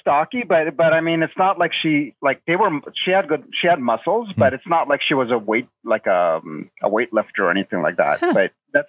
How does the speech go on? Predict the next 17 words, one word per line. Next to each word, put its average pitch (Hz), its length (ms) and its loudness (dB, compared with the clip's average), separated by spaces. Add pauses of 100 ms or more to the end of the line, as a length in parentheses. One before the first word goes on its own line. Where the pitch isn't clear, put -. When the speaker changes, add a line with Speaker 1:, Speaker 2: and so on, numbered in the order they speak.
Speaker 1:
that's 175 220 0
the 185 80 -4
thing. 160 280 -2
It 123 80 -4
was, 123 160 0 (520)
you 156 140 -2
need 185 180 0 (100)
strength, 156 520 -2
but 135 100 0
it's 131 120 -4 (100)
technique. 127 440 -2 (280)
A 120 40 2
Speaker 2:
Mm-hmm. 113 140 0
Speaker 1:
lot 117 300 0
of 104 100 -6
it 101 100 -4
is - 80 -4